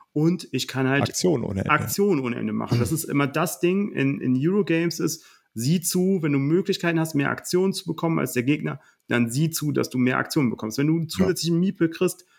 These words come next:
Speaker 1: dann sieh zu, dass du den zusätzlichen Meeple kriegst. Wenn du ein zusätzliches Aktionsfeld freischalten kannst, sieh zu, dass du das freischaltest, früh im Game. Also, ne, der erste, das ist bei Blood Rage, meine erste Intention in der ersten Runde ist, möglichst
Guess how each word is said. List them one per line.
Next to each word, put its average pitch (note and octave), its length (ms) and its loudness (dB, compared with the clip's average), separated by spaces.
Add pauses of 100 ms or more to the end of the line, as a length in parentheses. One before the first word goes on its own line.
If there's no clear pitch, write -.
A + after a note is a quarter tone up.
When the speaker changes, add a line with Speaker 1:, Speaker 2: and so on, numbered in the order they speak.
(140)
Speaker 1:
dann C3+ 180 2
sieh D3+ 160 2
zu, - 140 -2
dass D#3+ 140 0
du E3+ 60 4
den D#3 80 0
zusätzlichen D#3+ 360 -4
Meeple F#3+ 300 2
kriegst. - 320 -4
Wenn D3 120 2
du D#3+ 280 0 (200)
ein C#3 100 0
zusätzliches F3 340 0
Aktionsfeld G3 580 0
freischalten A#2+ 420 -2
kannst, C#3+ 240 -4
sieh C#3 160 2
zu, - 180 -6
dass C#3+ 160 0
du - 60 -10
das E3+ 160 0
freischaltest, - 600 -2
früh G#3 160 2
im A#2 140 -2
Game. G#2 260 -2
Also, A#2 300 0 (280)
ne, F#3 240 2
der D#3 160 0
erste, F3 560 -2
das - 160 -4
ist C#3+ 140 -10 (160)
bei C3 120 0
Blood F3 280 -2
Rage, F#3+ 380 0
meine C3+ 220 2
erste F#3+ 460 -2
Intention D#3+ 540 0
in D#3+ 40 0
der D3+ 100 -2
ersten D3 180 -4
Runde C#3+ 300 0
ist, - 260 -2 (440)
möglichst G3+ 880 -2